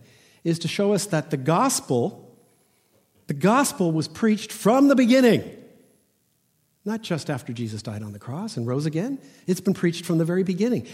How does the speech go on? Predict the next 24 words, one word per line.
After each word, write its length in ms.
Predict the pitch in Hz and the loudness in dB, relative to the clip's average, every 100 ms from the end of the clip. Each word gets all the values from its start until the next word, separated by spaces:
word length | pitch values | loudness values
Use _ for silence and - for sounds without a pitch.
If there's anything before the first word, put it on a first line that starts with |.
| - | 2
And 120 | 190 | 4
it 160 | 214 208 | 4 4
is 220 | 190 - | 2 0
being 320 | - 214 208 | 0 2 2
preached 400 | - 226 214 - | 2 0 0 0
today. 480 | 214 220 247 170 - | 2 4 2 2 0
And 120 | 190 | 2
it 100 | 208 | 2
needs 380 | 214 190 247 226 | 2 4 4 2
to 80 | 220 | 2
be 100 | 220 | 0
preached 360 | 226 190 - - | 2 -2 -2 -6
today 340 | 151 120 92 - - _ _ _ _ _ _ _ - | -2 -2 -4 -14 -20 _ _ _ _ _ _ _ -10
to 140 | - 196 | 0 0
ourselves. 760 | 185 262 277 185 107 - - _ _ _ _ _ _ - | 2 2 4 2 -2 -10 -18 _ _ _ _ _ _ -10
And 100 | 135 | -8
it 60 | 143 | -6
will 80 | 123 | -6
be 120 | 117 | -8
preached, 540 | - 185 - - _ | -4 -6 -6 -14 _
quite 180 | - 143 | -10 -8
frankly, 400 | 185 208 247 254 - _ _ | -8 -8 -8 -12 -16 _ _
for 180 | - 131 | -20 -16
eternity. 560 | 165 220 220 143 - | -10 -8 -6 -8 -12